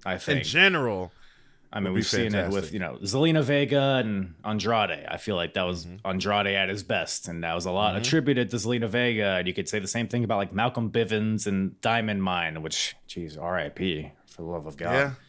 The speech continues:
Speaker 2: Yeah.
Speaker 1: Um, so yeah, like, and they, they, they did that a lot kind of in this period, and I agree. They should bring that back. They should bring that back.
Speaker 2: Mm-hmm.
Speaker 1: Um,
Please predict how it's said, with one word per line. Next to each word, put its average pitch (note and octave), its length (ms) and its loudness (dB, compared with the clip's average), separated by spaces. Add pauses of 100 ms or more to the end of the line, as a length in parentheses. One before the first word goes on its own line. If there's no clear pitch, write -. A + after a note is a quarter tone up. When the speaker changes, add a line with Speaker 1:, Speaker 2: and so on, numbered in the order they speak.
(640)
Speaker 2:
Yeah. F#2 520 0
Speaker 1:
Um, D#2 260 -10 (400)
so - 120 2
yeah, A3 200 2 (140)
like, B2 240 0
and A#2 200 -2
they, A#2+ 100 0
they, G#2+ 440 0
they A#2 140 -2
did B2+ 200 0
that B2 120 2
a A2+ 40 0
lot G2+ 380 0
kind F2 220 -4
of D#2+ 160 -8
in E2+ 80 -8
this E2 120 -6
period, E2 440 -4
and E2+ 260 -6 (320)
I B2+ 60 -2
agree. - 300 -6
They - 80 -12
should - 160 -8
bring G2 140 -4
that D#2 160 -12
back. - 280 -10 (200)
They - 80 -12
should - 140 -10
bring E2+ 120 -12
that D2+ 140 -20
back. - 180 -10
Speaker 2:
Mm-hmm. - 920 -14
Speaker 1:
Um, G#2+ 680 2